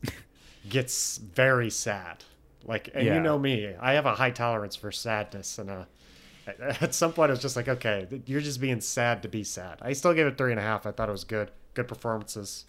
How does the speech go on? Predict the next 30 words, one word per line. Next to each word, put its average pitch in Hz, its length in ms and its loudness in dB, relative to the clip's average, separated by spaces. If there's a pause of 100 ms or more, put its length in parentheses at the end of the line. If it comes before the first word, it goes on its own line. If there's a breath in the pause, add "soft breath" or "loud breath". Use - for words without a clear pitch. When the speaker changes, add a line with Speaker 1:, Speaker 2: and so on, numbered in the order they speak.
(140)
Speaker 2:
I 123 120 8
just 131 180 -4
got 117 200 10
one 117 220 8
other 110 240 8
movie 104 280 4
to 101 80 2
talk 110 320 8
about, 113 460 6 (180)
which 110 320 0
is 107 460 2
Kong 131 500 8
Skull 143 400 8
Island. 143 580 6 (460 soft breath)
I 107 140 6
Speaker 1:
Ooh. 107 60 10
Speaker 2:
wanted 131 280 10
to 123 160 0
rewatch 123 720 6
one 113 140 6
of 107 60 2
these 107 220 -2
MonsterVerse 107 680 2
movies 98 640 -2
before 110 440 8
I 107 100 10
watched 101 440 4
Godzilla 98 340 0
versus 95 280 -10
Kong. 123 400 6